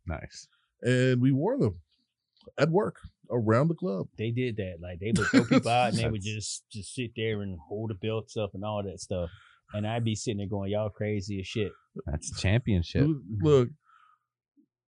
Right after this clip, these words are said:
Speaker 2: <laughs> Well, you, look, you gotta make the job fun.
Speaker 1: That's it.
Speaker 2: You have to make the, you have to, you have to enjoy. If you can't enjoy what you're doing, why
Speaker 3: That's
Speaker 2: do it?
Speaker 3: all I did. That's all I
Speaker 2: And,
Speaker 3: was doing.
Speaker 2: and
Speaker 1: Mm-hmm.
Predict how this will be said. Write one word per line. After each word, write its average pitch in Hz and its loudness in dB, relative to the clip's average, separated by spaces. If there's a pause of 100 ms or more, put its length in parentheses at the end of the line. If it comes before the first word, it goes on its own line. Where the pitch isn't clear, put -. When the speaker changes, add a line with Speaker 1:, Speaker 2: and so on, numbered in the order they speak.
(320)
Speaker 2:
<laughs> 151 6 (1120)
Well, 151 8
you, 156 2
look, 147 -2
you 160 0
gotta 240 -2
make 143 0
the 117 -2
job 98 2
fun. 80 -4 (100)
Speaker 1:
That's - -4
it. 92 2 (220)
Speaker 2:
You 143 2
have 147 4
to 151 -4
make 135 4
the, 120 -6
you 131 0
have 156 4
to, 139 -4
you 139 2
have 151 0
to 143 0
enjoy. 120 2
If 107 -6
you 170 -6
can't 196 2
enjoy 127 2
what 120 0
you're 104 -8
doing, 120 0
why 107 2
Speaker 3:
That's 98 -4
Speaker 2:
do 107 2
it? 101 -2
Speaker 3:
all 98 -4
I 98 -6
did. 90 -8 (280)
That's 101 -4
all 147 0
I 147 6
Speaker 2:
And, 135 2
Speaker 3:
was 95 -6
doing. 147 4
Speaker 2:
and 135 2
Speaker 1:
Mm-hmm. 101 2